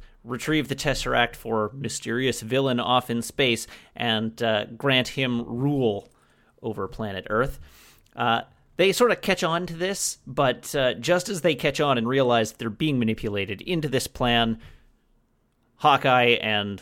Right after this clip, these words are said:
Loki's team shows up. They attack the helicarrier. The attack on the helicarrier leads to Bruce turning into the Hulk. The Hulk smashes the helicarrier, and the whole team is scattered to the wind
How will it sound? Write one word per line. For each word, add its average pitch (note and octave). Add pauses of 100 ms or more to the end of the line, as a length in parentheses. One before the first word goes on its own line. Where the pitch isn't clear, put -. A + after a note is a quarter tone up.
Loki's G2+
team C#3
shows A#2+
up. A2+
They G#2+
attack A2+
the A#2
helicarrier. A2+
The A2
attack G3+
on D3+
the C3+
helicarrier B2+
leads D3+
to A#2+
Bruce C3
turning C3+
into A#2+
the G#2+
Hulk. A2+ (280)
The B2
Hulk C3+
smashes B2
the A#2+
helicarrier, B2+ (180)
and B2+
the B2+
whole B2+
team B2
is A2
scattered A#2+
to B2+
the A#2+
wind G#2+